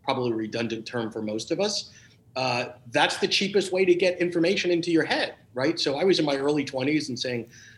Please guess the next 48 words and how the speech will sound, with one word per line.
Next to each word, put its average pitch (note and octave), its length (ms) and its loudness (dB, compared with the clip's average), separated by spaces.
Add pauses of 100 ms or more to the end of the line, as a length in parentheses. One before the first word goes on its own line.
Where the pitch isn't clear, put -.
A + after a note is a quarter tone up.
(120)
"Man, C3+ 340 2
you C#3 60 2
know, C3 60 0
how E3 120 -2
come C4 160 -2
my E3+ 100 0
people G3+ 320 -2
don't D3 220 0
do D#3+ 80 0
what D3 160 -2
I'd C3+ 140 -2
like D3+ 220 0
them B2 100 -4
to A2 80 -6
do? G#2 240 -12
How F3+ 160 -8
come G3 180 -4
this E3+ 180 -2
isn't C3+ 240 -4
happening?" A2+ 400 -12
And A#2 80 -12
I'm B2 60 -6
like, A#2+ 140 -6
"Somebody A3 300 2
else D3+ 220 0
must D3 200 -2
have C#3+ 100 -8
figured B2+ 240 -4
this A#2+ 160 -2
out." D3 400 0 (380)
So C3+ 380 0
I D#3+ 120 2
would F3+ 140 6
just D#3 180 0
consume C#3+ 280 0
everything C3 320 0
I A2+ 80 -4
could. C3 380 0
And C#3 100 0
then D#3 140 2
those B3+ 260 4
two F#3 500 0 (640)
paths F3+ 380 2
sort D3+ 100 2
of C3 180 0
intersected D#3 840 0
about, B2 720 -6
uh, G#2+ 380 -10